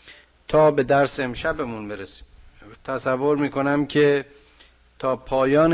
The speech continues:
آیهٔ بیست و شش ترجمه رو به پایان بردیم. برای اینکه ذهنتون تازه باشه با اون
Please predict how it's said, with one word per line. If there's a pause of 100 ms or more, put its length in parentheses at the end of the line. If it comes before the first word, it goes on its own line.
(120)
آیهٔ
بیست
و
شش (960)
ترجمه
رو
به
پایان
بردیم.
برای
اینکه
ذهنتون (580)
تازه
باشه
با
اون